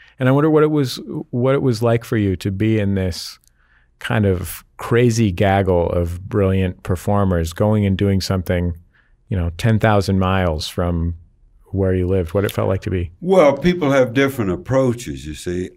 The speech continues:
Speaker 2: I think you approach things according to your personality.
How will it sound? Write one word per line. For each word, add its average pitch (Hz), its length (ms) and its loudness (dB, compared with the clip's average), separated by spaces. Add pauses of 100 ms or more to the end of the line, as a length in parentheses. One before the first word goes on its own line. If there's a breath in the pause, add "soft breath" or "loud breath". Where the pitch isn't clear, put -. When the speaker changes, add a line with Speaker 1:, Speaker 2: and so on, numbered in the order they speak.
Speaker 2:
I 107 140 -2
think 123 340 -2
you 120 100 2
approach 110 500 -4
things 85 340 -4 (160)
according 85 580 -6
to 87 140 -8
your 80 200 -6
personality. 82 1080 -8